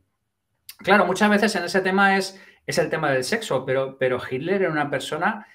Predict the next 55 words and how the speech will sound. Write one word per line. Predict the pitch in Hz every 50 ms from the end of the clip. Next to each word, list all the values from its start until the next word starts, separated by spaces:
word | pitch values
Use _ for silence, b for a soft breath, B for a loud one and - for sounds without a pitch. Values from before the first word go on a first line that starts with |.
| B B _
que | - 139 139
no | 143 151
se | 139 - 175
le | 175 170 170
conoció | 170 165 160 156 151 - - 160 160 165 160 165 160 -
más, | - 139 139 143 147 143 139 - - 127 131
más | 131 139 139 147 139 -
amor | 160 147 147 156 170 190 185 185
que, | 190 185 170 170 B B B B B B
que | - 139 139
la | 139 135
sobrina, | 135 - 139 123 135 139 151 160 165 175 190
que | 185
además | 156 139 135 151 151 151 - - _ -
va | - - 147 127 135 151
y | 151
se | - 170
suicida, | - - 147 135 127 - - 170 190 165 127 117
o | 117
sea, | 113 131 120 -
tiene | 127 127 131
un, | 135 135 135 135 135 131
se, | - - 127 120
se | - - 120 117
raya | 113 113 120 127 143 151 156 156
completamente. | 156 147 139 139 143 135 135 123 139 160 - - 151 127
De | 123 123 135
hecho, | 131 - 175 180 180 B B B B B B B B -
hay | 139 143 147
un | 156
montón | 156 156 147 156 156 151
de | 147 143 143
cartas | 160 156 160 - - 143 143 135
de | 143
Eva | 139 143 143
Braun | 139 139 160 190 196
quejándose | 180 - - 139 139 139 147 143 180
de | 185 180 160
que, | - 143 135
de | 127 127 123
que, | - 123 120 117
de | 120 120 117
que | - 117
el | 113 110
Führer | - 127 127 131 156 175 180 170
no, | 160 156 143 135
no, | 131 123 127 131 127
no | 123 123 123
la | 123 117 113 113
toca | 151 190 - 190 156 131
como | 127 123 127 131
es, | 127 127 - -
como | _ - 120 117 123
es | 120 113 113
debido. | 113 113 147 196 202 - - -